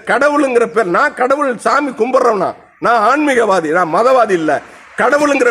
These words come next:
பேர்ல, சாமிங்கிற பேர்ல மக்களை அடிமைப்படுத்தி வச்சுக்கிட்டு நீங்க ஆட்டம் போட்டுட்டீங்க. உங்க ஆட்டம் பப்புலாம் வந்து வேவாது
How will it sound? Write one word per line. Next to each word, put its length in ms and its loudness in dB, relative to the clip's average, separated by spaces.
பேர்ல, 320 0
சாமிங்கிற 540 0
பேர்ல 320 -2
மக்களை 540 -2
அடிமைப்படுத்தி 720 -2
வச்சுக்கிட்டு 480 -4
நீங்க 280 0
ஆட்டம் 380 -2
போட்டுட்டீங்க. 440 -2
உங்க 240 -2
ஆட்டம் 500 -2
பப்புலாம் 500 0
வந்து 200 -4
வேவாது 420 -2